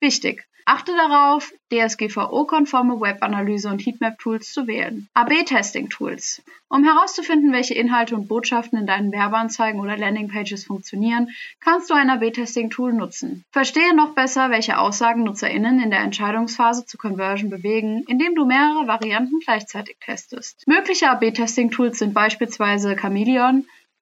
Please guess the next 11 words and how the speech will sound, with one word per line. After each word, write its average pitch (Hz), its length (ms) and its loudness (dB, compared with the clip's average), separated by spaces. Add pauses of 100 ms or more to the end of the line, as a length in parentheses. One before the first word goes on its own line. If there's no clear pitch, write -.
(120)
V 202 220 2
W 196 140 0
O 247 340 0 (100)
oder 330 320 4
A 208 140 0
B 240 100 0
Tasty. - 640 -6 (220)
Marketing-Funnel 311 800 2
in 208 120 -2
der 233 100 2
Praxis. - 600 -6